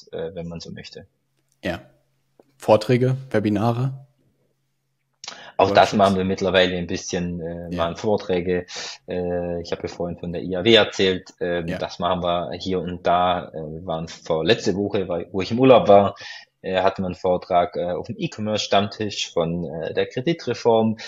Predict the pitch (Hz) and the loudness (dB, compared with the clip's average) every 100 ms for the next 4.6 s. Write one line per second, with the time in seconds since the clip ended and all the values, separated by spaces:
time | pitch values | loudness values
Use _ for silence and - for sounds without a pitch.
0 | - - 101 - - 104 117 95 101 101 | -14 -6 -6 -2 4 6 6 2 2 2
1 | 64 - - 107 104 92 101 123 - 117 | 0 -8 -2 2 4 6 8 8 6 0
2 | 110 104 104 107 104 101 76 90 87 92 | 2 6 6 6 6 4 2 -2 -4 -6
3 | 90 - 98 98 - - 113 104 95 90 | -4 0 0 0 -8 -4 0 0 0 0
4 | 87 98 104 98 90 87 | 4 6 6 2 -2 -8